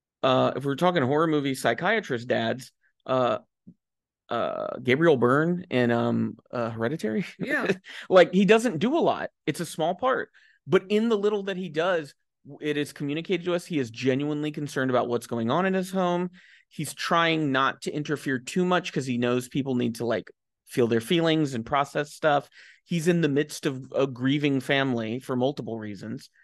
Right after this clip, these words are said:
Speaker 1: But he's such a more interesting character to watch than this dude ever is in this movie.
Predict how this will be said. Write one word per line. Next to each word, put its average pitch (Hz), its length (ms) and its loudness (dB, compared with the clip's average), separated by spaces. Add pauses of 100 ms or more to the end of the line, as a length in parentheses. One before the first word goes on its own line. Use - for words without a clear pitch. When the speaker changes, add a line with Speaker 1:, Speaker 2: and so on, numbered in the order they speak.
(500)
Speaker 1:
But 131 320 0
he's 180 320 -4
such 185 440 -2
a 208 60 0
more 160 240 -2
interesting 151 500 -4
character 151 440 -4
to 131 120 -6
watch 143 520 0
than 127 400 -4 (200)
this 143 360 -10
dude 131 440 -6 (140)
ever 202 480 0
is 123 240 0
in 117 140 -2
this 110 200 -8
movie. 110 480 -8